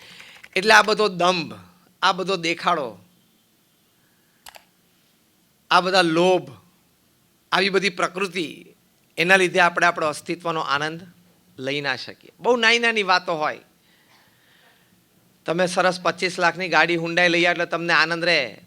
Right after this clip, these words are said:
પણ જો ત્રીજા દિવસે પડોશી મર્ક લઈ આવ્યો, પડોશી કરતાં એના કરતાં સાઢુભાઈ બનેવી કે સસરો કોઈ લઈ આવ્યો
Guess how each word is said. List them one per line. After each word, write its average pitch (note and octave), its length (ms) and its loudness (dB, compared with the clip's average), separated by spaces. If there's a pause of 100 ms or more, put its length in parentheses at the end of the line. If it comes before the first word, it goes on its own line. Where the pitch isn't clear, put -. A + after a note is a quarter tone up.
પણ D3+ 140 -8
જો E3+ 140 -4
ત્રીજા E3+ 320 -2
દિવસે E3 260 -4
પડોશી E3+ 420 -4
મર્ક D#3 280 -4
લઈ E3 180 -2
આવ્યો, D#3+ 260 0 (2000)
પડોશી F3 400 -2
કરતાં F3+ 300 0
એના F3+ 180 2
કરતાં E3+ 240 -2
સાઢુભાઈ E3 500 -2
બનેવી F3 520 -2
કે F3+ 200 -2
સસરો F3 400 -6
કોઈ F3 180 -4
લઈ D#3+ 200 2
આવ્યો F#3+ 340 2